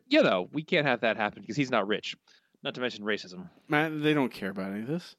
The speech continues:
Speaker 2: This is just, th-, this
Speaker 1: No.
Speaker 2: again, this is just brief jokes to try and explain this stuff away. <laughs> Why, why, why does this one even,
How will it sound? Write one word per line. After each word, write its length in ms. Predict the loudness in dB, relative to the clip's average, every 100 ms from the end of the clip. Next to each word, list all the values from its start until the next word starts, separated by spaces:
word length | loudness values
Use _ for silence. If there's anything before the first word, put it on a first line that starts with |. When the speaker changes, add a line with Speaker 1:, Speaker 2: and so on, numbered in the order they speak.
| _ _ -6
Speaker 2:
This 160 | -2 2
is 120 | 2
just, 200 | 0 0
th-, 160 | 0 2
this 200 | 2 4
Speaker 1:
No. 80 | 4
Speaker 2:
again, 280 | 4 4
this 140 | 2 -2
is 100 | -4
just 200 | -6 -8 -4
brief 320 | 2 2 2
jokes 460 | 2 2 2 -4
to 140 | -6 -4
try 200 | 0 2
and 100 | 2
explain 400 | 0 0 2 2
this 120 | 2
stuff 180 | -2 -2
away. 360 | -2 0 -2 -4 -14 -20 -20
<laughs> 340 | -20 _ _ -6
Why, 200 | -4 -6 -12 -16 -12 -6
why, 280 | -4 -2 -2
why 180 | 0 2
does 160 | 2
this 220 | 0 -2
one 160 | 0 2
even, 180 | 2